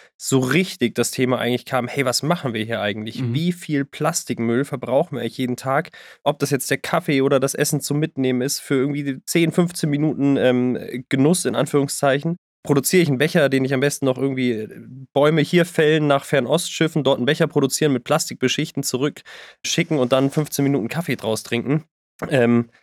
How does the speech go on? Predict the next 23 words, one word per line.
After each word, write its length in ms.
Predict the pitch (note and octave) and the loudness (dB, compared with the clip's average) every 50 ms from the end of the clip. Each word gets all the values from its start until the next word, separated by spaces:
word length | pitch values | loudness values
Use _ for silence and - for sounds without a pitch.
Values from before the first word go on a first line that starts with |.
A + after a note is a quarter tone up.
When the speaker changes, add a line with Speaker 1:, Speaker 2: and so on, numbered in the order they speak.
| _ _ _ | _ _ _
Speaker 1:
glaube 220 | - C#3+ E3 F3 D3+ | 2 2 4 4 2
einfach, 160 | C#3 C#3 C3+ | -2 -4 -4
dass 180 | - C3 - - | -6 -6 -4 -4
die 80 | - | -2
letzten 400 | B2 C#3 E3 - - - C3+ B2+ | -2 -2 -2 -2 -4 -4 -4 -4
Jahre 460 | A#2+ A#2+ B2 C3+ E3 F3 D#3+ D#3 C3 | 0 0 0 2 2 0 0 0 0
einfach 320 | - C3+ C#3 - D3 C#3+ - | 0 -2 0 0 -2 -4 -4
erst 500 | - - B2+ C#3 D3 - - - - - - | -4 -2 0 0 0 0 -4 -8 -10 -16 -10
überhaupt 340 | - B2+ B2+ C3 C3 - - | -6 -4 -2 -2 -4 -4 -4
die 40 | C3 | -2
Mentalität 580 | B2 B2 A#2+ B2+ B2 A#2 A2+ - F#3+ G3+ G3 | -2 -2 -4 -6 -8 -10 -6 -4 -4 -4 -4
zurückgebracht 540 | - - C#3 C3+ C3 - - B2+ C3 - - | -6 -6 -6 -6 -6 -6 -6 -6 -6 -6 -6
haben, 80 | C#3 B2+ | -10 -8
zu 60 | - | -6
sagen, 160 | B2+ B2+ B2 | -6 -6 -6
"Hey, 200 | A2+ C#3 C3+ C3+ | -4 -2 -4 -2
das 200 | - B2 - - | -2 -6 -8 -4
geht 180 | - D3 C#3+ - | -4 -4 -4 -2
so 120 | - A#2 | -4 -4
eigentlich 320 | - A#2+ A#2+ A#2+ A2+ - | -4 -2 -4 -4 -6 -4
nicht 180 | - B2 A#2 - | -4 -4 -2 0
mehr 160 | B2 A#2 A2 | 0 0 2
weiter." 460 | A2+ B2+ D3 D3+ - B2+ B2 D3 E3+ | 2 2 0 0 0 0 0 0 -2